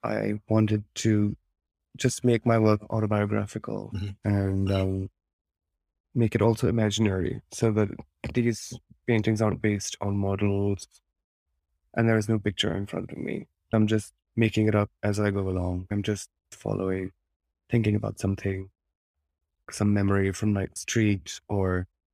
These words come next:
Speaker 1: in New York or me among my friends or memories of lovers and stuff like that. But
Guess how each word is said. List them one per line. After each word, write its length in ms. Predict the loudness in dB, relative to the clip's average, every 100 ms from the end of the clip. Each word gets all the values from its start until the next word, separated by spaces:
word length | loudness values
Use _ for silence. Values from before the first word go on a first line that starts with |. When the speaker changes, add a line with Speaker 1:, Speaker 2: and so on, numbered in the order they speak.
| _
Speaker 1:
in 160 | 0 4
New 120 | 6
York 420 | 4 4 2 -2 -4
or 280 | -2 0 0
me 240 | 0 2 2
among 220 | 0 -2
my 120 | -6
friends 640 | -6 -2 0 2 0 -2
or 180 | -4 -6 0
memories 480 | 2 4 2 -2 -6
of 120 | -2
lovers 720 | 0 2 4 4 2 -2 -6
and 100 | -12
stuff 280 | -6 -6 -4
like 160 | -4 0
that. 280 | 2 2 0
But 160 | -2